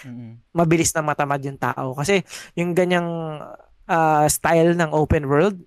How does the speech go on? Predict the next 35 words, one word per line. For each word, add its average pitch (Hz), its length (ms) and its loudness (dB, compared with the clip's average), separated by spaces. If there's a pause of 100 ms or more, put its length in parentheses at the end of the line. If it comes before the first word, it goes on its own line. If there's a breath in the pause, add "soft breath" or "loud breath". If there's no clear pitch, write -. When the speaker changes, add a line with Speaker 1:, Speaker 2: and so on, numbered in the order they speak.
Speaker 1:
Mm. 139 260 -8
Speaker 2:
mad-, 151 300 -4
madaling 165 440 2 (320)
matamad 160 400 0
na 165 80 0
yung 165 160 -2
tao 156 220 4
kasi 214 180 0
sobrang 175 380 -2
dami 165 260 2
na 165 140 2
nating 160 260 -2
open 156 480 0
world 151 300 2
din 151 180 -2
na 156 120 -2
nalaro 160 440 2
eh. 156 160 -4 (360 soft breath)
Speaker 1:
Totoo. 127 320 -14 (140)
Speaker 2:
So, 127 120 -8 (420)
yun 175 220 0
yung 247 140 4
Speaker 1:
Yung 233 80 0
Speaker 2:
nafe-feel 214 360 2
ko 202 140 0
kay 202 180 4
Hogwarts 185 520 2
ngayon, 185 340 2
ah. 160 120 2
Kasi 208 480 2
nandun 202 340 0
na 202 160 2
ako 196 100 2
sa 196 140 -2 (360)
tip, 190 240 0